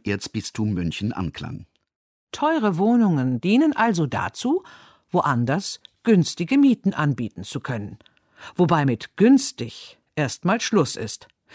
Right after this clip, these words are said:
Speaker 2: Der auch von Müller beklagten Wohnungskrise in den Großstädten können die katholischen Firmen kaum etwas entgegensetzen.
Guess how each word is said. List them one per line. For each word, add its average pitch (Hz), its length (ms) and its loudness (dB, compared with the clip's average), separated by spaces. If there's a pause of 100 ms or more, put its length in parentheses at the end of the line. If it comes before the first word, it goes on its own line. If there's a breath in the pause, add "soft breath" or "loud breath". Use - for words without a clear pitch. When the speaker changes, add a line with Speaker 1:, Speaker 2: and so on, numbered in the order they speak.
(280 loud breath)
Speaker 2:
Der 180 340 2
auch 202 100 -2
von 196 300 2
Müller 220 340 4
beklagten 175 640 -2
Wohnungskrise 196 800 2
in 123 140 0
den 110 140 -2
Großstädten 170 680 0 (440 loud breath)
können 247 320 4
die 147 160 -2
katholischen 156 720 0
Firmen 147 560 2
kaum 160 320 0
etwas 90 320 -8
entgegensetzen. 110 880 -4